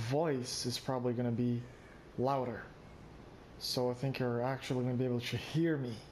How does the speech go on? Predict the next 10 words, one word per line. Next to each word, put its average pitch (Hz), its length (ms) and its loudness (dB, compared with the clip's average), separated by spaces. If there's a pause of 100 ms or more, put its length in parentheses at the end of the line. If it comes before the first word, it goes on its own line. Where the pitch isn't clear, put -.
(1120)
So 139 440 2
anyway, 185 540 4
here 156 220 2
I 156 60 4
am, 156 360 2
uh, 113 1120 -2
really 143 420 6
excited. 135 580 2
I 131 220 0
played 143 460 2